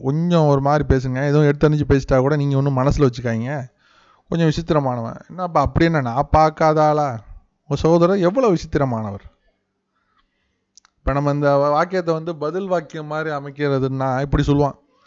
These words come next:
"உன்னுடைய சகோதரர் இவ்வளவு விசித்திரமானவர்னு எனக்கு தெரியாம போச்சுப்பா, அவன்கிட்ட போய் நான் இப்படி பேசிவிட்டானே, சடான்னு எடுத்தறிஞ்ச மாதிரி இப்படி பேசிவிட்டான், தெரியாத ஆள்கிட்ட பேசுற மாதிரி என்கிட்ட பேசிவிட்டான்." இந்த மாதிரிலாம் நம்ம பேச போறோம்,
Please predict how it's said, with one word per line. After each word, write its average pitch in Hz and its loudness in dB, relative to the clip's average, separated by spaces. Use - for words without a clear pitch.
"உன்னுடைய 151 2
சகோதரர் 170 2
இவ்வளவு 156 4
விசித்திரமானவர்னு 170 2
எனக்கு 160 -2
தெரியாம 135 -2
போச்சுப்பா, 113 -6
அவன்கிட்ட 139 -2
போய் 160 4
நான் 143 0
இப்படி 139 -2
பேசிவிட்டானே, 120 -6
சடான்னு 147 4
எடுத்தறிஞ்ச 147 -2
மாதிரி 139 0
இப்படி 127 0
பேசிவிட்டான், 123 -2
தெரியாத 151 6
ஆள்கிட்ட 135 0
பேசுற 127 -2
மாதிரி 135 -2
என்கிட்ட 113 -6
பேசிவிட்டான்." 110 -8
இந்த 151 2
மாதிரிலாம் 151 6
நம்ம 151 0
பேச 143 2
போறோம், 127 -6